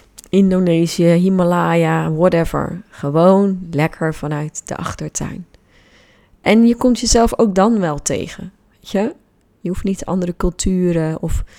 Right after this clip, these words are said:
en dat is ook oké, hè? Dus ik heb daar geen waardeoordeel over, maar het hoeft dus allemaal niet zo ingewikkeld en ver weg. Het kan ook gewoon vanuit je eigen achtertuin zijn.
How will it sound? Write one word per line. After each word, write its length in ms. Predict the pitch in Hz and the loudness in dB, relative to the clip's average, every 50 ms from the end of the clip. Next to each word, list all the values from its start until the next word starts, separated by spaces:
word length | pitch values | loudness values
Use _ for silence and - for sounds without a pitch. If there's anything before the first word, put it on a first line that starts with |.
| - - - - - - _ - | -20 -20 -20 -20 -20 -20 _ -4
en 100 | - 196 | 0 2
dat 100 | 226 233 | 4 6
is 40 | 269 | 6
ook 140 | 269 302 - | 6 6 4
oké, 200 | 330 - - 302 | 2 4 4 4
hè? 300 | 320 247 190 196 220 240 | 6 6 6 6 6 4
Dus 160 | 247 233 240 | 2 0 -2
ik 80 | - | -2
heb 100 | - 247 | -2 0
daar 180 | 220 233 233 240 | 2 2 2 2
geen 160 | 240 247 226 | 2 0 0
waardeoordeel 840 | 214 220 226 233 220 - 82 190 180 - - - 190 185 180 160 - | 2 2 2 2 0 0 -2 -4 -6 -6 -4 -2 0 0 0 0 0
over, 280 | - 165 165 175 175 | 0 -2 -2 -2 -2
maar 100 | 190 190 | -2 0
het 140 | 185 185 - | -2 -2 -2
hoeft 260 | - 202 240 - - | -2 -2 -2 -2 -2
dus 200 | - 196 - - | -2 -2 -4 -4
allemaal 280 | - - 185 185 185 175 | -6 -6 -4 -4 -4 -2
niet 220 | 175 185 190 185 | -2 -4 -4 -4
zo 420 | - - - 151 147 160 160 175 - _ _ _ _ - _ _ _ _ _ _ _ _ _ _ _ _ - - _ | -6 -6 -6 -6 -6 -6 -8 -10 -14 _ _ _ _ -20 _ _ _ _ _ _ _ _ _ _ _ _ -14 -12 _
ingewikkeld 540 | - 185 190 180 - 180 170 175 - 170 - | -6 -4 -4 -2 -2 -2 -4 -4 -4 -4 -6
en 140 | - 165 160 | -6 -6 -6
ver 180 | - - 151 151 | -6 -6 -6 -4
weg. 300 | 180 202 220 - - - - _ _ _ _ - | -4 -6 -6 -10 -14 -20 -20 _ _ _ _ -16
Het 80 | - | -10
kan 160 | - 190 175 | -6 -6 -4
ook 160 | 175 175 - - | -4 -6 -6 -6
gewoon 220 | - 180 160 165 | -6 -4 -4 -4
vanuit 320 | - - 160 160 165 - | -4 -4 -4 -4 -4 -4
je 60 | - - | -6 -8
eigen 260 | - 175 175 - - - - | -8 -8 -8 -8 -12 -16 -16
achtertuin 540 | - - - - 185 185 - 185 170 165 170 | -14 -12 -10 -8 -8 -6 -4 -4 -4 -4 -6
zijn. 300 | 180 160 175 180 196 | -8 -8 -10 -10 -12